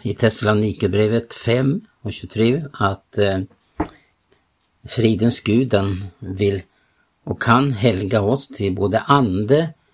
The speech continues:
själ och kropp. Och jag tänker närmast på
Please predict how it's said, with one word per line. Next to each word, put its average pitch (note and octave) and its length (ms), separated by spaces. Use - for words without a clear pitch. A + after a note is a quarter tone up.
själ F#2 600
och C3+ 200
kropp. C#3 300
Och B2+ 120
jag D3+ 140
tänker F3 260
närmast C#3 460
på G#2+ 500